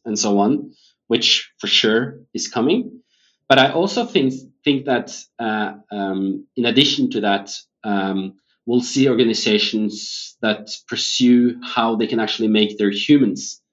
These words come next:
uh, even smarter. Um, and I think this is,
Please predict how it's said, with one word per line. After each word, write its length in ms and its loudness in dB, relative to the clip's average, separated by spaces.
uh, 240 -6
even 220 -4
smarter. 440 -6
Um, 560 2
and 120 0
I 100 -2
think 340 2
this 220 0
is, 320 -8